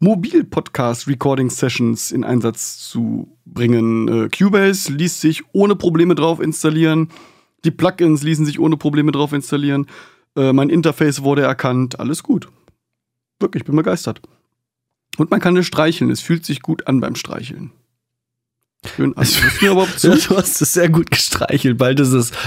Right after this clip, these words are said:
Speaker 2: glatt und nicht mehr rau vom Streicheln. <laughs>
Speaker 1: Ja. Und wenn man das aufklappen will, muss man unten den Boden nicht festhalten. Der bleibt einfach da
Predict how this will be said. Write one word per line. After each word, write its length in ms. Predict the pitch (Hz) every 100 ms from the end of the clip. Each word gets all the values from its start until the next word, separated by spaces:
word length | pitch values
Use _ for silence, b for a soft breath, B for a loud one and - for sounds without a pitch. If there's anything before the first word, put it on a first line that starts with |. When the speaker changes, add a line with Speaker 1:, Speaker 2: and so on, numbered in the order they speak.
| -
Speaker 2:
glatt 320 | 131 139 147
und 100 | 113
nicht 220 | 123 -
mehr 300 | 147 170 170
rau 380 | 139 - - 180
vom 240 | - - -
Streicheln. 1160 | - - - - - - - - - - 571 -
<laughs> 60 | - - - - - - - 762 - _ _ _ _ _ _ B B B B -
Speaker 1:
Ja. 220 | 127 - - B B B _
Und 160 | 180
wenn 100 | 220
man 140 | 208 196
das 160 | 185
aufklappen 680 | - - - - 139 - 131
will, 120 | 139
muss 220 | 147 - -
man 160 | 147
unten 260 | 151 180 170
den 160 | - 127
Boden 280 | 147 180
nicht 180 | 180 175
festhalten. 580 | 160 160 - 117 - 113
Der 120 | 117
bleibt 380 | 107 113 139 -
einfach 360 | 127 123 120 -
da 160 | -